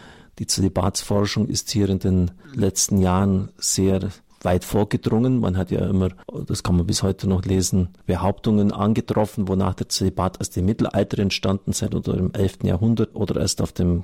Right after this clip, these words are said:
Konzil von Nikaia, Nicäa eingeführt worden sei. Das stimmt nicht. Es ist heute mittlerweile ziemlich erwiesen, dass der Zölibat bis in die apostolische Zeit zurückreicht.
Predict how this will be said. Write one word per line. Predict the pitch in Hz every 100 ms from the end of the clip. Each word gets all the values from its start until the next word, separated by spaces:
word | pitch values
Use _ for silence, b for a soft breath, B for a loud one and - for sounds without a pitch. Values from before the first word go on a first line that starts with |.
| -
Konzil | - 95 - 101
von | 90 95 87 -
Nikaia, | 98 - - 98 104
Nicäa | 95 95 - 98 101
eingeführt | 101 120 113 110 -
worden | 101 - -
sei. | - 95 95 92
Das | - 92
stimmt | - 110 -
nicht. | 110 110 - - - _ -
Es | 101 98
ist | -
heute | 101 - 95
mittlerweile | 92 98 95 95
ziemlich | - 98 98 98
erwiesen, | 90 104 101 107 90 B B -
dass | 101
der | 98
Zölibat | - 95 92 92 92 90
bis | 98 -
in |
die | 90 -
apostolische | - 98 - 98 95 90 87
Zeit | - 90 87
zurückreicht. | - 95 110 113 - 87 - -